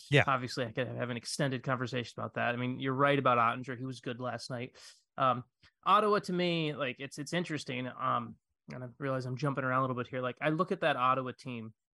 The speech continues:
Speaker 2: and it's a team that you, between, between the Tkachuk, Stützle, uh,
Speaker 1: Yeah, he's
Speaker 2: Shabbat,
Speaker 1: great.
Speaker 2: yeah, you got the, the tra-, I like what they did bringing in DeBrincat. Like,
Speaker 1: Yep.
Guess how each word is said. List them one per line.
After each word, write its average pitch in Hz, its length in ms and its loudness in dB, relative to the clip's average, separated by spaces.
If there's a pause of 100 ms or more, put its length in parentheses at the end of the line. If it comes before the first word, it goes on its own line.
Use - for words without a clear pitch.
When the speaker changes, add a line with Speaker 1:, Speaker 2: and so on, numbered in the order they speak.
(120)
Speaker 2:
and 143 120 -2
it's 147 180 -4
a 151 60 -2
team 180 680 0
that 135 500 2 (640)
you, 139 920 0 (880)
between, 143 720 -4 (720)
between 143 640 -4
the 120 340 -4 (1160)
Tkachuk, 226 440 4
Stützle, 165 1000 4 (240)
uh, 120 460 0
Speaker 1:
Yeah, 95 240 6
he's 101 260 2
Speaker 2:
Shabbat, 143 440 6
Speaker 1:
great. 92 360 -4
Speaker 2:
yeah, 127 540 -4 (240)
you 143 140 -6
got 131 180 -6
the, 127 140 -8
the 120 100 -10
tra-, 151 240 -2
I 135 120 2
like 147 200 4
what 143 80 -4
they 143 80 -2
did 131 220 -2
bringing 139 240 -2
in 127 100 -4
DeBrincat. 147 680 2
Like, 139 180 0
Speaker 1:
Yep. 117 140 4